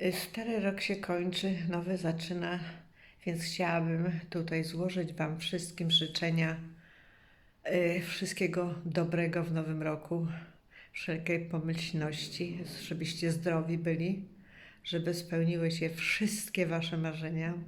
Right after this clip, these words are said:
no i wszystko, wszystko, czego tylko wasza dusza zapragnie.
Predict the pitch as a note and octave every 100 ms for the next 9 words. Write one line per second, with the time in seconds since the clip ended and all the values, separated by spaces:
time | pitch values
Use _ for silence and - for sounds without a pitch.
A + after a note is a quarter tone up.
0 | - - - - - - - - E3+ E3
1 | F3+ E3+ - - G3 - - E3+ - G3
2 | - - E3 - D#3+ E3 E3 E3 D#3+ D#3
3 | D3+ E3 - - _ - D#3+ - E3 D#3+
4 | D#3+ D#3+ D#3 D#3+ D#3+ D#3 D3+ D#3+ D#3+